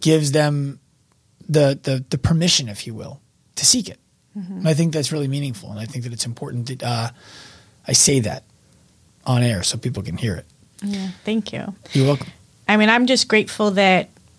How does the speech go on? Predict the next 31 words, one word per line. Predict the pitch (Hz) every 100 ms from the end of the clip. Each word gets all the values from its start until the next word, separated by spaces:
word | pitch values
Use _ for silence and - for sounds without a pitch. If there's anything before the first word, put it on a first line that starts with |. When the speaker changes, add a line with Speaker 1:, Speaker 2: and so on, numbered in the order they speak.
| _ _ -
Speaker 2:
I |
had | 196 196
a |
friend | - 202
that | 175
mentioned | 175 190 - 165
Active | 170 - 156
Life | 156 - -
to | 156
me. | - 175 - -
Speaker 1:
Mm-hmm. | 143 131 131 131
Speaker 2:
And | 180 185
I | 185
dismissed | 196 247 254 -
it |
at | 160
first, | 160 160 160 - - - - -
Speaker 1:
Mm-hmm. | 127 120
Speaker 2:
'cause | 131
I | 131
was | -
like, | -
"I |
just | - -
don't | 190
have | 175
time." | - 254 208 190 - - - - - - - _ -
And | 180 170 175 170
then, | 185 180 175 170 170 185 - _ _ - -
you | 202
know, | 180 160